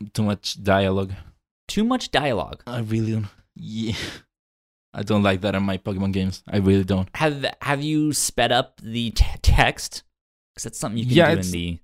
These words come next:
Speaker 2: options.
Speaker 1: Yeah, I forgot to do it first. But I don't, that doesn't solve the problem that they keep stopping you very often, I feel.
Speaker 2: Yeah.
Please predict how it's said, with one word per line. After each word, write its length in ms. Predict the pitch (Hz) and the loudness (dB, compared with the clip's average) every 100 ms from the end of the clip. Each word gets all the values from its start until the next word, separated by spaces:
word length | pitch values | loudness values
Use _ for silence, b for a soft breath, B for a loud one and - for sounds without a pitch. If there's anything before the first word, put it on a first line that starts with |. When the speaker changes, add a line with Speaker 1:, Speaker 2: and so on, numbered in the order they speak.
| _ - | _ -6
Speaker 2:
options. 500 | 92 - 82 - - _ _ _ _ _ _ - | -6 -6 -10 -12 -16 _ _ _ _ _ _ 0
Speaker 1:
Yeah, 200 | 123 110 - _ _ - | 2 2 -2 _ _ -2
I 80 | |
forgot 340 | 98 104 107 92 | 0 0 0 -2
to 80 | 101 | 0
do 160 | 101 | 2
it 220 | 107 - - | 2 -2 -10
first. 320 | - 110 107 - _ _ _ - | -10 -8 -8 -12 _ _ _ 2
But 200 | 107 101 _ _ _ _ - | 2 2 _ _ _ _ -2
I 100 | 113 | 0
don't, 160 | 127 - _ _ - | -2 -10 _ _ -2
that 420 | 110 143 143 113 | 4 4 4 2
doesn't 280 | 202 - 160 | 2 4 4
solve 200 | 165 147 | 4 4
the 80 | |
problem 320 | 147 151 156 147 | 4 4 6 4
that 200 | 120 104 | 4 4
they 460 | 123 139 139 110 - | 4 6 4 2 -4
keep 180 | - 135 | -6 -6
stopping 520 | - - 135 151 143 | -4 2 4 4 4
you 480 | 127 135 131 123 - - | 4 6 6 4 0 -4
very 500 | 101 98 127 131 127 | 0 6 8 8 4
often, 360 | 127 - 95 92 | 2 2 0 0
I 80 | |
feel. 340 | 95 101 92 92 | -2 0 0 0
Speaker 2:
Yeah. 280 | 92 87 | -4 -4